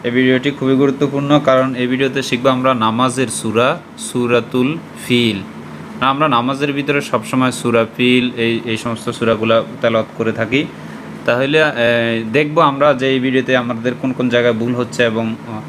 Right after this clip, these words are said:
সূরা ফিল এবং তার সাথে অর্থগুলো আমরা শিখে নেব ইনশাআল্লাহ। নামাজে যদি আপনার অর্থ জানা থাকে, তাহলে নামাজ পড়তে আল্লাহ তাআলার প্রতি মনোবল চলে যায় এবং একাগ্রতা বাড়ে যায়,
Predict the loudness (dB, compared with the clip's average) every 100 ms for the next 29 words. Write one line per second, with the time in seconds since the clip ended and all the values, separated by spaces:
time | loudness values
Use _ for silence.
0 | -14 -14 -4 2 2 2 2 2 0 -4
1 | -4 -2 0 -2 -2 -4 -2 -2 -4 -4
2 | 0 0 0 -4 -4 -6 -6 -4 -6 -6
3 | -4 -4 -4 -6 -8 -14 -16 -16 -4 0
4 | 2 0 0 -2 0 2 0 0 0 0
5 | 0 -2 0 0 -2 -4 -2 -2 0 -2
6 | 0 0 0 -2 -4 -6 -4 0 2 2
7 | 0 0 2 0 -2 -4 0 0 -2 -10
8 | -14 -8 -2 2 4 4 2 0 -2 0
9 | 0 2 2 2 -2 -4 -6 -4 -4 -2
10 | 0 0 0 -2 -2 -2 -4